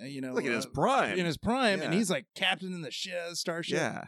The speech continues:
Speaker 2: right. He's eyeing his wife a little.
Speaker 1: Oh,
Speaker 2: Yeah.
Speaker 1: it was, they actually bang one out in the
Speaker 2: Yeah.
Speaker 1: bathroom. If, if you look
Speaker 2: Right.
Speaker 1: at the subtext.
Speaker 2: Yeah, oh, yeah. <laughs>
Speaker 1: Subtext.
Speaker 2: Was that what all those deleted scenes were? <laughs>
Speaker 1: Yes.
Speaker 2: Yeah.
Speaker 1: Yeah.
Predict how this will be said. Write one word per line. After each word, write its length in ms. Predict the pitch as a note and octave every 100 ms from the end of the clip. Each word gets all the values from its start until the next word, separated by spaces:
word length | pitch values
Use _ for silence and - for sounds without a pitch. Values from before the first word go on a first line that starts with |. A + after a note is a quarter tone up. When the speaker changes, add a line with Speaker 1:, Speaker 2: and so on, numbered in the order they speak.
| -
Speaker 2:
right. 280 | A2+ C#3+ A2+
He's 160 | A2+
eyeing 260 | G2 G2+ A#2
his 140 | A2+
wife 340 | F#2+ G2 A#2+ B2+
a 40 |
little. 300 | B2 C#3 C#3+ C3
Speaker 1:
Oh, 180 | C#3+ D3+
Speaker 2:
Yeah. 280 | A2 F#2+ D2
Speaker 1:
it 40 |
was, 140 | F#3 F3
they 160 | E3+
actually 300 | G3 A3 G#3+
bang 340 | E3+ C3 D#3 F3+
one 140 | E3+
out 260 | F3 G3 -
in 60 | B2
the 80 | A#2+
Speaker 2:
Yeah. 180 | A#2+
Speaker 1:
bathroom. 260 | G3+ C3 A#2+
If, 140 | C3
if 60 | C#3
you 340 | D3 D#3 E3
look 80 | G3+ G3
Speaker 2:
Right. 20 |
Speaker 1:
at 60 |
the 60 | F3
subtext. 680 | C#3 F3 D3 B2 G2+ - - -
Speaker 2:
Yeah, 220 | G2 G#2
oh, 100 | F2+
yeah. 200 | F2+ F2+
<laughs> 40 | G2+
Speaker 1:
Subtext. 540 | - A#2+ A#2 G#2+ - - _ _ _ _ _ _
Speaker 2:
Was 240 | - A#2+ A2+
that 160 | C3+ -
what 180 | B2+
all 120 | B2+ B2
those 140 | A#2+
deleted 380 | G2+ G#2 A2 G2+
scenes 360 | - G#2 A#2+ A2
were? 200 | B2 D3+
<laughs> 40 |
Speaker 1:
Yes. 440 | A3 G#3 F3 D3 - -
Speaker 2:
Yeah. 120 | E3+ F#3
Speaker 1:
Yeah. 460 | G#3+ E3+ F#3+ F3